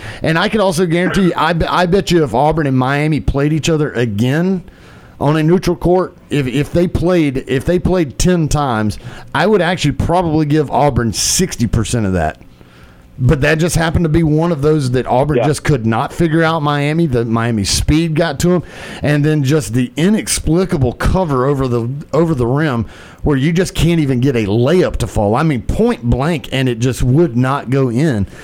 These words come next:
Speaker 1: You
Speaker 2: Yeah,
Speaker 1: can't
Speaker 2: no.
Speaker 1: explain that away as that's just basketball.
Speaker 2: Yep. It's, uh,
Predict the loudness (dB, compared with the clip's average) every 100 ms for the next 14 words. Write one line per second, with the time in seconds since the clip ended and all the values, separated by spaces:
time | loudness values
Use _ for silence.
0 | -20 -20 -20 -20 -4 2 2 2 2 2
1 | 0 0 2 2 2 2 4 2 0 -2
2 | -2 -2 -2 -4 -4 -2 0 0 -2 -4
3 | -2 -2 -4 -12 -20 -20 -20 -20 -20 -20
4 | -20 -20 -2 0 0 -6 -20 -14 -2 -2
5 | -2 -2 0 0